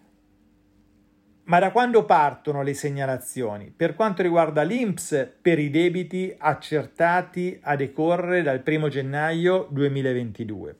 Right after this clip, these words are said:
Per l'Agenzia delle Entrate, per i debiti che risultano dalle lipe, quindi le liquidazioni periodiche trimestrali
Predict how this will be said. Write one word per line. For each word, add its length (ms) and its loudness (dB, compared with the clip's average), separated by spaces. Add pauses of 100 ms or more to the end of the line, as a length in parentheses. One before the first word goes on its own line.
Per 180 4
l'Agenzia 520 2
delle 180 0
Entrate, 540 2
per 200 2
i 80 2
debiti 480 0
che 140 -2
risultano 640 0
dalle 320 -2
lipe, 560 -2
quindi 220 -6
le 40 -2
liquidazioni 560 -4
periodiche 540 0
trimestrali 920 0